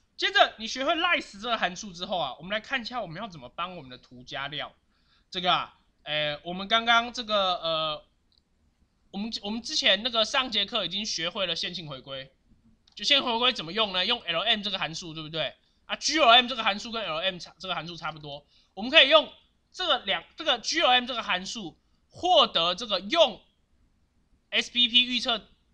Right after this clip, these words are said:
D B P它 model 的 coefficient。这个 coefficient 我们把它，把它，我们根据这个 coefficient 画两个点，一个是在 x 等于零的时候，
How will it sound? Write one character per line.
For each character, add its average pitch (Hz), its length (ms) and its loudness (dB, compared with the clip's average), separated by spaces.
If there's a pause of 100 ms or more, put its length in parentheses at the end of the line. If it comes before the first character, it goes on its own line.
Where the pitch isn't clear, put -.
(140)
D 233 200 -2
B 233 160 -4
P 220 340 -2 (360)
它 269 160 2
model 277 540 8
的 190 320 4 (320)
coefficient。 175 640 -4 (1000)
这 453 100 -4
个 466 80 4
coefficient 262 680 2 (480)
我 185 80 -8
们 240 200 -2 (600)
把 180 180 0
它， 254 340 6 (600)
把 190 100 0
它， 254 340 6
我 202 60 -6
们 240 160 -6 (120)
根 330 160 2
据 330 100 -2
这 320 80 0
个 302 100 8
coefficient 240 460 -2
画 233 220 0
两 156 160 -2
个 156 80 -10
点， 135 320 -8 (260)
一 240 100 -4
个 269 80 4
是 285 160 -2
在 294 340 6
x 233 200 -2
等 185 160 0
于 180 40 -4
零 170 200 -2
的 185 100 -2
时 170 180 -6
候， 180 360 -2